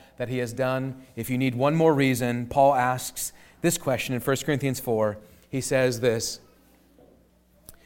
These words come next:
"What is it that you have that you have not been given?"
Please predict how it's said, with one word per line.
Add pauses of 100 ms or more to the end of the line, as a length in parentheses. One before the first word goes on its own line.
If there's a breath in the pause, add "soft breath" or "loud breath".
(420 soft breath)
"What
is
it
that
you
have (1040 soft breath)
that
you
have
not
been
given?"